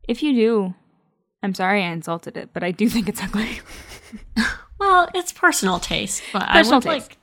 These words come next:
Speaker 2: to know.
Speaker 1: Um, tell us about your things on our social media at Sounds Fake Pod. Also, tell us how your Pride Month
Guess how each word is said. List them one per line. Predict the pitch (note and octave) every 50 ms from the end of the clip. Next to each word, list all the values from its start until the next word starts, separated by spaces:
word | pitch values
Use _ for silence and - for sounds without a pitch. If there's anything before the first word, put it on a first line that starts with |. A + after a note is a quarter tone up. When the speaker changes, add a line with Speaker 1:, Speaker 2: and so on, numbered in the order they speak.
| _ _ -
Speaker 2:
to | F#3 F3+
know. | E3+ F3 G3 G#3 G#3+ G#3+ G3 G3 - - - - - - - - - - -
Speaker 1:
Um, | - G#3+ G#3 G#3 G3+ G3 F#3+ F#3 F3+ F#3 - - _ _ _ _ _ _ _ _ _ _
tell | - - C4+ C4+
us | C#4 C4 C4
about | A3+ A#3 G#3+ G3+ - -
your | G3+ G3 F#3
things | - - - - - - - _ - - - - - _ _
on | G#3 G#3+
our | G#3+ G#3+
social | - G3+ G3 G#3 G3+
media | G#3+ B3 C4 C4+ C4 -
at | - F#3 - -
Sounds | G3 F#3 F3+ -
Fake | F3+ F3 -
Pod. | G#3+ G#3+ A3 - -
Also, | D4+ - -
tell | - - - D#4+ F4+
us | F#4 -
how | - -
your | F4+ F4 F4+ F4
Pride | - C#4+ C#4 E4+ F4
Month | D4 G3+ E3 -